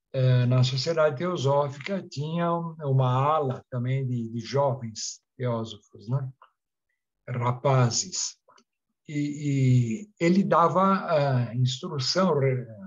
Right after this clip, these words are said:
teosófica para esses jovens, né? Que eram muito ligados à, à cultura da época, que dizia que não,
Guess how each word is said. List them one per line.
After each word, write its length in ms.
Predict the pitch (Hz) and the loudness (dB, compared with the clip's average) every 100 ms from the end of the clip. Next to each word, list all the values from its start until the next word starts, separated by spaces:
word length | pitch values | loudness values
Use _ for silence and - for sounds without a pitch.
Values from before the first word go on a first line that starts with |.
| - _ _ _ _ | -20 _ _ _ _
teosófica 720 | 147 135 117 139 143 131 - | -4 -2 -2 -2 -2 -8 -14
para 140 | 127 135 | -12 -10
esses 180 | 143 131 | -6 -2
jovens, 640 | 131 131 123 120 110 107 | 2 4 4 2 -6 -8
né? 180 | 135 135 - _ _ _ _ _ _ _ _ _ _ | -8 -8 -14 _ _ _ _ _ _ _ _ _ _
Que 120 | 185 | 0
eram 200 | 208 202 | 4 4
muito 240 | 190 202 214 | 4 2 2
ligados 800 | 190 147 123 180 190 143 123 120 | 0 -2 -2 0 0 -2 -4 -4
à, 120 | 139 | -4
à 400 | 135 143 131 127 | -6 -8 -6 -6
cultura 520 | 147 131 - 175 147 | -6 -12 -8 -4 -4
da 100 | 123 | -2
época, 580 | 131 185 175 - _ 123 | 0 2 0 -2 _ -14
que 140 | 120 180 | -10 -8
dizia 680 | 175 143 127 208 196 165 | -6 -4 0 2 4 2
que 140 | 123 151 | -2 -8
não, 200 | 151 | -10